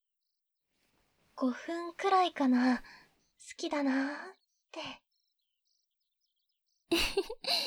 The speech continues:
大好き。起きてすぐはね、昨日散らかしたまま寝ちゃったから、片付けないとなーっ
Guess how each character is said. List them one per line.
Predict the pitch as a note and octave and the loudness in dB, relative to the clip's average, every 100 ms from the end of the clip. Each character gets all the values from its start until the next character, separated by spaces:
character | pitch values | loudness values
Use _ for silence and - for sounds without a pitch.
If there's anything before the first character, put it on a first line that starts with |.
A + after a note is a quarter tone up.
| - - - _ _ | -6 -14 -20 _ _
大 | - B3+ | -6 -6
好 | - - | -8 -14
き。 | - - _ _ _ _ _ _ _ _ _ _ _ _ _ _ _ _ _ _ _ _ _ _ _ _ _ _ _ _ _ _ _ _ C#4+ C#4 | -14 -16 _ _ _ _ _ _ _ _ _ _ _ _ _ _ _ _ _ _ _ _ _ _ _ _ _ _ _ _ _ _ _ _ 0 0
起 | - | -2
き | |
て | - A#3+ | 0 0
す | - C4 | 2 2
ぐ | B3+ | 4
は | B3 G#3+ | 4 2
ね、 | G3 A3+ A#3 G#3 G#3 - - _ _ _ _ _ _ - | 0 0 -2 -4 -10 -18 -20 _ _ _ _ _ _ 0
昨 | B3 | 4
日 | A#3+ B3+ B3+ B3+ - - | 8 8 6 2 -6 -4
散 | B3 | 0
ら | A#3+ | 0
か | - C#4 | 4 2
し | - | 4
た | D4+ | 4
ま | C#4+ C#4+ | 6 6
ま | D4 | 6
寝 | C#4+ | 4
ち | C4+ | 4
ゃ | D4 | 2
っ | |
た | - | 2
か | E4 D4+ | 4 6
ら、 | C4+ C4 - - - - | 6 2 -2 -16 -18 -6
片 | - B3+ D4+ | 0 10 10
付 | D#4 E4+ | 10 8
け | F#4+ | 8
な | F4 | 8
い | E4+ | 8
と | D4+ | 6
な | D4 D#4 D#4+ | 6 4 4
ー | |
っ | E4 | 2